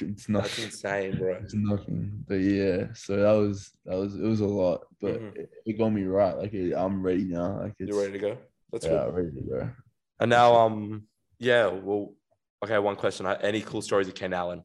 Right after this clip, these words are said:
Speaker 2: Anything? Like, have you played, have you played him one-on-one in
Speaker 1: Oh, with
Speaker 2: football?
Speaker 1: Kane Allen? Okay.
Speaker 2: Have you,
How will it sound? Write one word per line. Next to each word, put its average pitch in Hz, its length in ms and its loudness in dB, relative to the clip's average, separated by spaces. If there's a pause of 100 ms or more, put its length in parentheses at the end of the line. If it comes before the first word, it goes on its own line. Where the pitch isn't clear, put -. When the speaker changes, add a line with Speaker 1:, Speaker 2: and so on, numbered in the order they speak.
(120)
Speaker 2:
Anything? 104 480 -4 (160)
Like, 101 240 2 (260)
have 117 120 2
you 120 100 -4
played, 113 460 2
have 104 160 -4
you 110 80 -6
played 110 280 2
him 110 120 0
one-on-one 95 440 -2 (520)
in 110 120 -2
Speaker 1:
Oh, 113 160 8
with 120 100 8
Speaker 2:
football? 123 80 2
Speaker 1:
Kane 123 180 4
Allen? 127 460 2
Okay. 107 280 2
Speaker 2:
Have 120 100 0
you, 123 220 -4